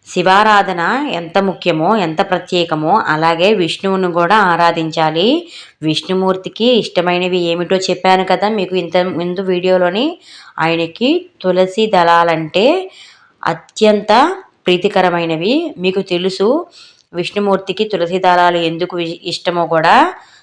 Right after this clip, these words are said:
సత్యభామాదేవి ఎన్నో రకాలుగా ఆభరణాలన్నీ తులాభారంలో వేసి ఆయనకి, ఆయన ఆభరణ-, ఆమె ఒంటి మీద ఉన్న ఆభరణాలు, అలాగే ఇంట్లో ఉన్న ఆభరణాలన్నీ కూడా తులాభారంలో వేస్తే ఆయన తూగలేదు.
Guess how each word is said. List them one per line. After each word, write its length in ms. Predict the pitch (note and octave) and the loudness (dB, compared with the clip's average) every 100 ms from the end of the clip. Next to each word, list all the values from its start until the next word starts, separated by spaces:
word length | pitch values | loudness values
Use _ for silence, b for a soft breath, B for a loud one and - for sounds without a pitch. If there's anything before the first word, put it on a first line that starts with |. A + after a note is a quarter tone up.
| B | B
సత్యభామాదేవి 1000 | - E3+ F3 F#3 F#3 F#3 F#3 F3+ F3 E3+ | -2 -2 2 2 4 4 2 0 -4 -4
ఎన్నో 720 | F#3+ E3+ E3 F3 F#3+ G#3 G#3+ | -2 -4 -2 0 4 6 6
రకాలుగా 580 | G3 E3 D#3+ F#3 F#3 F3+ | 4 2 4 2 4 4
ఆభరణాలన్నీ 840 | F3+ E3 D#3+ F3+ F3+ F#3 F3 E3+ F3+ | 4 4 4 2 2 2 2 -2 -2
తులాభారంలో 800 | F3 E3 F3 F3 F3 E3+ E3+ | 0 2 2 4 2 0 0
వేసి 560 | E3 D#3+ E3 D#3+ G3+ - B B B - | -2 -2 -4 -4 -4 -4 B B B -4
ఆయనకి, 560 | E3 E3+ E3+ E3+ E3+ - B B B - | 0 0 -2 -4 -6 -10 B B B -2
ఆయన 320 | E3+ F3+ F3+ | 2 2 2
ఆభరణ-, 440 | E3+ E3+ F#3+ G3 F#3+ | 2 4 4 2 0
ఆమె 360 | E3 F3 F#3 | 0 0 0
ఒంటి 260 | F3 F3 F#3+ | -2 -2 2
మీద 180 | G#3 G3+ | 2 2
ఉన్న 140 | F#3+ | 2
ఆభరణాలు, 600 | F3+ F3 F3+ F#3 F3+ F3+ | 4 4 4 2 2 4
అలాగే 320 | F3 E3+ F3 | 4 4 2
ఇంట్లో 360 | F3+ E3+ E3 G3+ | 0 -2 -2 0
ఉన్న 180 | F#3+ F3 | 0 0
ఆభరణాలన్నీ 840 | E3 E3 F3 F3+ F3+ E3+ D#3+ E3+ | 0 0 0 0 2 0 -2 -2
కూడా 260 | F#3 F#3 F3+ | 0 2 2
తులాభారంలో 680 | E3+ E3 E3+ F3 E3+ E3 E3 | 0 2 4 4 2 0 -4
వేస్తే 380 | D#3 D#3+ _ E3+ | -4 -6 _ -2
ఆయన 220 | D#3+ D#3 | -2 -4
తూగలేదు. 760 | D#3 D#3 D#3+ D#3+ D#3 G3 D4 | -4 -4 -2 -4 -2 -2 -2